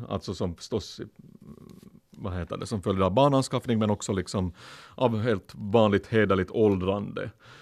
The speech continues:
Eh, och, och sen det här liksom att, eh, att sexlivet förändras oftast, eh, i den riktningen att man har mindre sex efter att man då skaffar barn. Men om du svarar på den här konkreta frågan så, eh, du kan absolut,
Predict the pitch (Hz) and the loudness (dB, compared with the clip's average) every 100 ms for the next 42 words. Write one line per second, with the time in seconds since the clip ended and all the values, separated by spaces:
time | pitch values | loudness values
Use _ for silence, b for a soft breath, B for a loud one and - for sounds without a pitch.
0 | b b b _ 110 101 98 107 135 139 | b b b _ -2 2 4 6 6 6
1 | 160 139 120 123 117 107 107 - 110 101 | 6 6 6 4 2 2 0 0 0 0
2 | 92 _ _ - 107 92 107 110 - 143 | -2 _ _ -10 -8 -6 -8 -6 -2 0
3 | - - 110 101 117 104 98 92 87 - | 0 2 2 4 4 4 4 0 -2 -2
4 | 113 - 101 - - - - 107 98 92 | -4 -2 -4 -4 -14 -20 -8 -2 0 0
5 | 98 - 110 107 92 98 120 98 95 92 | -2 -4 0 2 2 -2 0 0 2 0
6 | 98 127 110 95 90 82 104 - 98 - | 0 2 2 2 -2 -6 -6 -6 -8 -6
7 | 101 101 113 - - - 95 101 95 101 | -8 -10 -14 -14 -14 -6 0 2 2 0
8 | - B B B B B _ 123 139 143 | -8 B B B B B _ -8 2 6
9 | 151 165 151 190 175 160 147 143 123 139 | 8 6 8 6 8 6 4 4 6 8
10 | 123 110 113 107 92 92 85 113 104 104 | 8 6 6 8 6 4 -4 0 2 2
11 | - 113 107 104 110 120 131 127 160 - | 0 4 6 6 6 6 6 8 6 8
12 | 151 107 95 92 - | 6 6 4 0 -8